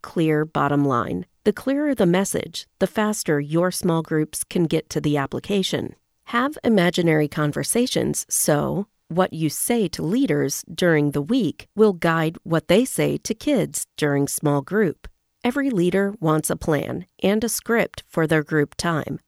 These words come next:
Without a script, your leaders might do nothing but talk about the mating habits of wild boar every week, or try to take their third grade girls through mere Christianity.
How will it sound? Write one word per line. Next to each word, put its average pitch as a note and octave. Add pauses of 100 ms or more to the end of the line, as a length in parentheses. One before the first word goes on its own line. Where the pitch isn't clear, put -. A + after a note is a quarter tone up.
(140)
Without B3+
a D4
script, - (100)
your G3
leaders G3+
might F3
do G#3+
nothing D#3+
but F#3
talk F#3
about F#3+
the D#3
mating D3+
habits D3 (100)
of D#3+
wild E3+
boar G3
every C#3+
week, -
or F#3+
try A#3+
to C#4
take -
their E3
third G3
grade F3
girls D3
through D#3
mere E3
Christianity. F3+